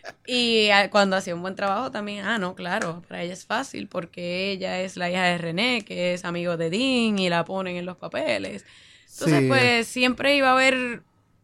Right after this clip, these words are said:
Speaker 2: Como quiera.
Speaker 1: esa duda. Y, pues, yo no quería que la hubiese en mí.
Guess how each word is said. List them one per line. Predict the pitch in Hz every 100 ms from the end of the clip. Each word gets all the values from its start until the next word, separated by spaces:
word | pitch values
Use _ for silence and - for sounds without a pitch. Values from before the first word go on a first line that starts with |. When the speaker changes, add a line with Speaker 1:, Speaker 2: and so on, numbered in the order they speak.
| _
Speaker 2:
Como | - 147 139
quiera. | 143 151 139
Speaker 1:
esa | 240 254 226
duda. | 226 220 180 180 _ - _ _ _ _ -
Y, | 233 226
pues, | 202 214 208 208 208 208 202 202 196 _ _ _ _ _ -
yo | 170 214 220 247 262 269
no | 254 254
quería | 269 269 262
que | 254 240 240 233
la | 226 214
hubiese | 220 233 247 247
en | 185
mí. | 175 160